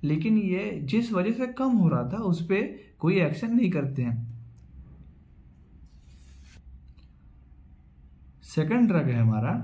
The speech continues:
मेमांटीन। मेमांटीन जो है वो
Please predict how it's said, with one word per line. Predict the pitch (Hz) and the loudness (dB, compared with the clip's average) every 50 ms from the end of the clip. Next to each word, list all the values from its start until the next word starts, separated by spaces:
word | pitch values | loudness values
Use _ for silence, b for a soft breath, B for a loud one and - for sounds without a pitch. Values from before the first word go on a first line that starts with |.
| - - - - - - - | -8 -12 -18 -20 -8 -2 0
मेमांटीन। | 156 156 165 165 160 - 160 165 160 151 139 127 110 107 - - - - - - - - - | 2 4 6 6 6 6 4 4 2 2 2 2 0 0 -2 -6 -12 -16 -18 -20 -14 -8 -6
मेमांटीन | 143 139 143 147 143 147 156 165 170 233 269 269 226 | -6 -4 -4 -4 -2 -2 -2 0 0 0 0 0 0
जो | - 123 | 0 0
है | 117 131 143 - - - - B B B B B B | -2 -2 -4 -4 -6 -8 -12 B B B B B B
वो | 147 147 190 | -2 0 0